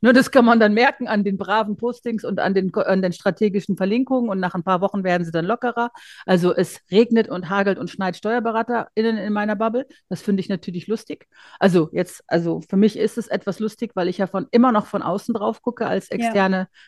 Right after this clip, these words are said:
Speaker 1: Marketingfachfrau. Und ich sehe halt auch LinkedIn, auch dein Profil.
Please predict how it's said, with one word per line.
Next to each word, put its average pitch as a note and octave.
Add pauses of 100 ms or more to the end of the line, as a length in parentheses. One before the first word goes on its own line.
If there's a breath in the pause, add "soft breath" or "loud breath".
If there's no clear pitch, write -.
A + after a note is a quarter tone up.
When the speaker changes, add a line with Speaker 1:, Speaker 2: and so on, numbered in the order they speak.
Speaker 1:
Marketingfachfrau. A#3+ (360 loud breath)
Und F#3+
ich A3
sehe A#3+
halt A#3+
auch -
LinkedIn, A#3+
auch -
dein G3
Profil. C4+